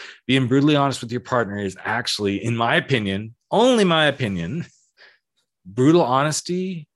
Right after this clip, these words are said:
is one of the greatest gifts you can give a relationship. Now, sometimes that gonna hurt. Gonna be, like, hurt, like, big time, like that very first time you bottomed, okay? And some of you going, "I've never bottomed, I'm never gonna do." Okay, fine. But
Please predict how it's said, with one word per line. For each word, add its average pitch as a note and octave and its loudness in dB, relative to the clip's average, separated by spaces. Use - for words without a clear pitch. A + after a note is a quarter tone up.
is G2+ -10
one G#2+ -4
of G2 -2
the F#2 -2
greatest G2 -2
gifts G#2+ -2
you F2+ -6
can F2 -6
give E2 -4
a D#2 -6
relationship. D2 -8
Now, C3+ -6
sometimes G3+ 0
that D#3+ -2
gonna F2 -4
hurt. - -2
Gonna B2 -6
be, B2+ -2
like, A#2+ 0
hurt, - 0
like, G#2 -2
big D3+ -2
time, C3+ -2
like A#2+ -4
that G#2+ -4
very B2+ -4
first C3 -8
time B2 -6
you G#2 -4
bottomed, G2 -2
okay? G2+ -2
And F#2+ -10
some - 0
of A#2 0
you A2+ -2
going, G#2 -2
"I've A2 -4
never A#2 -2
bottomed, G#2 -2
I'm F#2+ -6
never G2 -6
gonna G2 -4
do." F2+ -10
Okay, B2 0
fine. G#2+ -4
But C3 0